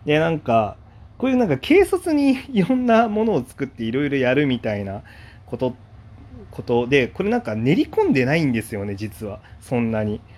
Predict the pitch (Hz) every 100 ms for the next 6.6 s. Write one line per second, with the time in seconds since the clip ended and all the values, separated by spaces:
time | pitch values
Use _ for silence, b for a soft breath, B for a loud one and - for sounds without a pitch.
0 | B B B - 110 107 104 104 107 160
1 | 214 392 233 208 415 392 - 190 165 -
2 | - 143 143 139 - 151 202 269 - 127
3 | - 127 147 117 - 123 107 - 95 B
4 | B B 135 143 - 262 254 117 95 -
5 | 156 135 131 139 151 156 180 143 123 127
6 | 113 104 107 110 104